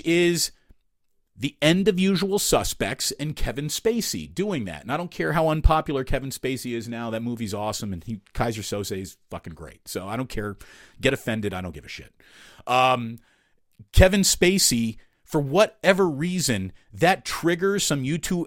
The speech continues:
al-, YouTube algorithm, and they think that that comes from a Ghostface Killah song. We've had two videos be put in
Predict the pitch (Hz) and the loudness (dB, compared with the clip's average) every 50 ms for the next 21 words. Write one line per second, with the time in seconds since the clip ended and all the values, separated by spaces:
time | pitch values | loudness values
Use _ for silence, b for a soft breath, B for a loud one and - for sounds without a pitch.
0 | - _ - 120 131 151 147 - - 123 123 156 180 - - 185 165 - - 104 | -8 _ -4 -2 0 -2 -2 -4 -8 -8 -6 -6 -4 -4 -4 -6 -6 -6 -6 -4
1 | 113 131 147 156 175 190 202 196 220 214 151 139 147 139 - - 190 190 - 156 | -2 -2 0 0 0 0 0 0 0 -4 -4 -4 -4 -4 -4 -4 -4 -6 -4 -2
2 | 170 160 139 - - 165 170 170 160 - 170 156 123 92 80 85 - 135 143 180 | -2 -2 -2 -2 -2 -4 -4 -4 -4 -6 -6 -6 -6 -8 -10 -6 -2 -2 0 0
3 | 180 - - - - - 170 165 165 - - - - - 196 190 165 127 - - | -2 -4 -6 -8 -6 -4 -2 -2 -2 -2 -4 -2 0 0 2 2 0 -2 -2 -4
4 | 120 98 85 82 85 107 147 143 160 165 143 127 - - 220 233 233 190 202 226 | -6 -6 -8 -8 -8 -8 -6 -4 -4 -4 -4 -6 -6 -6 -4 -4 -2 0 0 2
5 | 285 269 135 107 92 95 98 - 110 - 135 127 - 233 185 165 127 - | 2 2 2 0 -2 -4 -8 -8 -6 -6 -6 -2 0 0 0 0 -2 -4